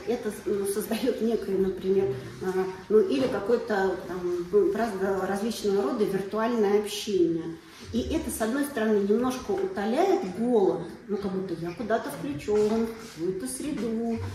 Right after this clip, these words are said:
там есть общение, там есть на меня отклик, там есть взаимодействие.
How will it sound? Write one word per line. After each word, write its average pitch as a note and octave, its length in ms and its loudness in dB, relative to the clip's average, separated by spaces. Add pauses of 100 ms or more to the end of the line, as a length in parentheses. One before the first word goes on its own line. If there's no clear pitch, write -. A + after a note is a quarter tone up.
(220)
там E3 180 -4
есть A#3+ 280 -2
общение, A3+ 840 0
там E3+ 300 0
есть A3 220 0
на B3+ 60 0
меня B3+ 320 0
отклик, G#3 680 0
там F#3+ 240 -2
есть A#3+ 220 -2
взаимодействие. A#3 720 -2